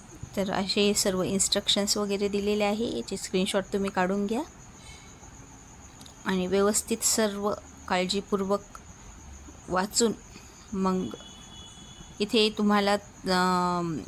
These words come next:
खुल्या प्रवर्गासाठी पाचशे रुपयाचा डीडी काढायचा आहे, मागासवर्गीयांसाठी साडेतीनशे रुपयाचा डीडी काढायचा आहे राष्ट्रीयकृत बँकेचा, आणि तो स-, अर्जासोबत, अ, जोडून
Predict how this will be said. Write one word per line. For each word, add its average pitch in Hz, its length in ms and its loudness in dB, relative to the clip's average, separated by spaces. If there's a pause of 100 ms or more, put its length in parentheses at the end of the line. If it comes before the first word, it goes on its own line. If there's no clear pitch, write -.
खुल्या 202 200 2
प्रवर्गासाठी 208 760 0
पाचशे 220 440 2
रुपयाचा 208 380 0
डीडी 196 300 0
काढायचा 196 420 0
आहे, 240 220 -2 (440)
मागासवर्गीयांसाठी 190 1120 2 (400)
साडेतीनशे 208 760 4
रुपयाचा 175 440 2
डीडी 175 320 2 (480)
काढायचा 180 440 2
आहे 214 320 -2 (1160)
राष्ट्रीयकृत 170 520 0 (140)
बँकेचा, - 520 -2 (1040)
आणि 160 300 -2
तो 196 60 -4
स-, - 140 -2 (300)
अर्जासोबत, 175 720 0
अ, 165 220 2
जोडून 175 380 2